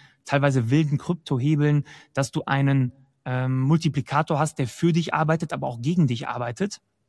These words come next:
sondern du hast diesen Multiplikator auf deiner Seite, wenn du eine Optionsstrategie kaufen würdest. Ähm, du kannst aber nicht mehr verlieren als die Investition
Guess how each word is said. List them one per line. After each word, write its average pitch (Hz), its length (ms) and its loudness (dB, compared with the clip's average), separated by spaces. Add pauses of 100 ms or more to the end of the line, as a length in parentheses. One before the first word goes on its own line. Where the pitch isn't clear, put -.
(600)
sondern 131 280 0
du 127 60 2
hast 131 120 0
diesen 135 340 2 (220)
Multiplikator 143 680 0
auf - 300 -2
deiner 135 280 0
Seite, 151 500 -2
wenn 139 140 0
du 139 60 0
eine 131 200 -2
Optionsstrategie 127 720 -6
kaufen 151 460 0
würdest. 127 420 -2 (680)
Ähm, 135 280 2
du 123 100 -4
kannst 165 280 -2
aber 139 140 2
nicht 160 260 2
mehr 151 160 2
verlieren 147 480 0
als - 420 -6 (240)
die - 180 -6
Investition 139 800 0